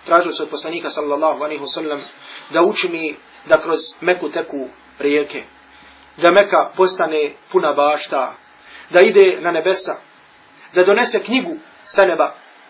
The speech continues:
da donese meleke, da da, da dođu meleci, da dođe Allah subhanahu wa ta'ala i tako dalje. Na sve je to natjerala njihova oholost.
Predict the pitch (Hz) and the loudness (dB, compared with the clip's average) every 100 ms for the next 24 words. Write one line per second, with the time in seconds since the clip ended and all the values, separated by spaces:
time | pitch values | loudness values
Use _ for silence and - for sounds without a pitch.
0 | _ - - - - - 190 185 - - | _ -20 -20 -20 -12 4 6 6 4 -6
1 | _ _ _ _ _ _ _ _ 180 226 | _ _ _ _ _ _ _ _ 2 4
2 | 240 214 190 - _ _ _ - 202 196 | 4 2 2 -2 _ _ _ 2 4 4
3 | - 165 - _ _ _ _ _ _ _ | 2 -6 -8 _ _ _ _ _ _ _
4 | _ _ _ _ - 175 226 202 185 202 | _ _ _ _ 0 6 8 6 4 4
5 | 185 170 175 156 - 147 - - 190 240 | 4 0 -4 -6 -8 -12 -16 2 4 6
6 | 226 226 226 196 175 - 196 180 170 165 | 6 6 4 2 0 -4 -4 -4 -4 -2
7 | 160 170 160 156 - - 147 202 175 131 | 0 0 0 -2 -8 -16 -10 -8 -8 -10
8 | 120 - - - 156 277 247 180 175 180 | -12 -16 -16 -4 -2 0 0 0 -2 -4
9 | - - - - - 135 127 - - - | -6 -8 -10 -14 -18 -14 -12 -12 -14 -12
10 | - | -12